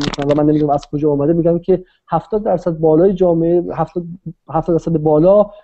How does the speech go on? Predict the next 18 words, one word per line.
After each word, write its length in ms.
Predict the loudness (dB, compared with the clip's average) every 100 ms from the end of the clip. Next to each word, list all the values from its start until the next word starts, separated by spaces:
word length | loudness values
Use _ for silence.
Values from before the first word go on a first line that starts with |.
| _
که 80 | 0
در 80 | 2
این 100 | 2
انتخابات 340 | 0 0 0
شرکت 300 | 0 -2 -2 -4
می‌کنن. 220 | -8 -4
من 180 | -2 0
نمی‌دونم 300 | 0 0 -2
این 80 | -4
عدد 240 | -6 -4
و 100 | -2
رقم 260 | -2 -2 -4
که 220 | -6 -10
بیشتر 280 | -8 -8 -6
به 120 | -6
فارس 340 | -2 -2 -2 -4
نیوز 260 | -6 -4 -4
نزدیکه، 540 | -6 -6 -4 -4